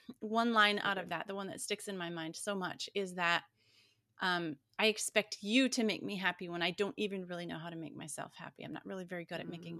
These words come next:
Speaker 1: <laughs> myself happy, but here I'm
Speaker 2: Yeah.
Speaker 1: expecting my spouse to figure it out and make me happy."
Speaker 2: Yeah.
Speaker 1: No.
Speaker 2: Honestly, I, I have told my husband before, there are two things I want my children to really understand. One is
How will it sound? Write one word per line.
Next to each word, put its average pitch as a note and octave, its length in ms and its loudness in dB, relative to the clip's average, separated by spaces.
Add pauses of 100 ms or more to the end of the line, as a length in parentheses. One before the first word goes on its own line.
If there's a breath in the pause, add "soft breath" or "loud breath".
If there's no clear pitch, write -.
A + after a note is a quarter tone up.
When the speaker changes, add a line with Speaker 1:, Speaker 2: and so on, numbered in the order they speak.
Speaker 1:
<laughs> A3 240 2
myself - 40 -2
happy, F#3 420 4 (220 loud breath)
but G#3+ 100 0
here A3 120 8
I'm G#3 80 8
Speaker 2:
Yeah. G3 60 6
Speaker 1:
expecting - 400 0
my E3 120 2
spouse - 340 -2
to F#3 80 -8
figure F#3 220 -4
it E3 80 0
out D3 140 -2
and E3 120 -6
make D3 160 -6
me D#3+ 120 -8
happy." - 340 -12 (680)
Speaker 2:
Yeah. E3+ 260 0 (160)
Speaker 1:
No. - 140 -8 (260 loud breath)
Speaker 2:
Honestly, A3 480 0
I, G#3 300 4
I G3 80 4
have G3+ 120 2
told G3 180 -4
my F3+ 80 -2
husband F3 260 -6
before, D#3+ 320 -4
there E3 160 -2
are E3 60 -4
two B3 220 -2
things G#3+ 260 -2
I F3 60 2
want E3+ 180 -4
my D#3+ 80 -4
children D#3+ 280 -8
to D#3+ 100 -12
really D#3+ 180 -6
understand. C#3+ 360 -6
One F#3 260 -2
is E3+ 440 -8